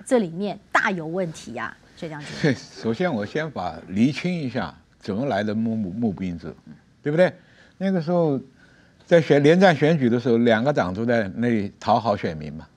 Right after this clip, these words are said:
Speaker 2: 啊，把兵役制度改成募兵制，那大家不要去当兵，当然很高兴了。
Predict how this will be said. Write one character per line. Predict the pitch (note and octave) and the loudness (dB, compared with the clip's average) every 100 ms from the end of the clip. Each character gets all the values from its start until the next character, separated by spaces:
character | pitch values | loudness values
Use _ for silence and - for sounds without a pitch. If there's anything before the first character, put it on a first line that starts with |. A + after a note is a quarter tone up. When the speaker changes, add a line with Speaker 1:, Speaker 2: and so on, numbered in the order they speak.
| _ | _
Speaker 2:
啊， | A2+ A2 G2 - _ _ - | -6 -6 -6 -12 _ _ -4
把 | G#2 F#2+ - | -4 -4 -4
兵 | B2 | -4
役 | B2+ A#2 | -2 -2
制 | F#2+ A2 | -2 -4
度 | G#2 | -2
改 | F#2+ D#2+ | -4 -4
成 | A2 | -4
募 | A2+ G2 | -2 -4
兵 | G2 | -6
制， | F#2 F2+ G2+ | -6 -8 -6
那 | A2 G#2+ | -6 -2
大 | G#2+ G2+ | -2 0
家 | G2+ | -2
不 | E2+ F#2+ | -4 -6
要 | G2 | -6
去 | - | -10
当 | F#2+ F#2+ | -10 -8
兵， | F2+ | -8
当 | E2 G2+ | -8 -8
然 | F#2+ | -8
很 | - | -10
高 | D2+ | -10
兴 | E2 - | -10 -16
了。 | C#2+ | -20